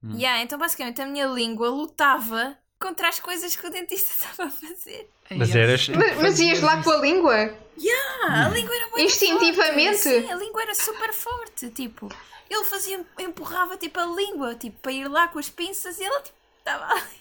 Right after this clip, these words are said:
Speaker 4: Mas sabes,
Speaker 3: <laughs> Não, tu.
Speaker 4: mas tu podes tirar a língua.
Speaker 2: Mas é isso, mas eu não conseguia, porque tinha medo.
Speaker 1: Ah.
Speaker 4: Oh, God.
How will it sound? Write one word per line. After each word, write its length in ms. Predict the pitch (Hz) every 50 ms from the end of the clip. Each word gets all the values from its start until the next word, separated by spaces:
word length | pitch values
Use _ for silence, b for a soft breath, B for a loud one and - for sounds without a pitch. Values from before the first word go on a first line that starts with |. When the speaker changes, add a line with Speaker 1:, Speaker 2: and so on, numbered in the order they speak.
| _ _ _ _ _ -
Speaker 4:
Mas 180 | 269 294 330 -
sabes, 300 | 320 339 - 220 240 226
Speaker 3:
<laughs> 40 |
Não, 240 | 226 220 233 233 220
tu. 140 | - - 175
Speaker 4:
mas 160 | 185 - - -
tu 160 | - 415 415 -
podes 340 | - 403 349 359 - - -
tirar 380 | - 427 466 494 508 - - 453
a 320 | - 427 392 480 622 587
língua. 380 | - 554 587 427 - 453 403 -
Speaker 2:
Mas 180 | - - -
é 80 | - 175
isso, 220 | 220 226 226 - 226
mas 160 | 220 220 233
eu 80 | 233 247
não 100 | 262 269
conseguia, 760 | - 302 285 285 - - - - 349 339 330 302 294 294 285
porque 240 | - - - - 311
tinha 160 | 277 302 311 359
medo. 400 | 392 392 381 370 - - - - - 90 - - _ _ _ _ _ _ _ _ _ _ _ _ _ _ _ - B B B
Speaker 1:
Ah. 640 | 123 120 123 123 127 123 123 233 226 226 226 220 208
Speaker 4:
Oh, 40 | -
God. 320 | - 190 196 202 226 233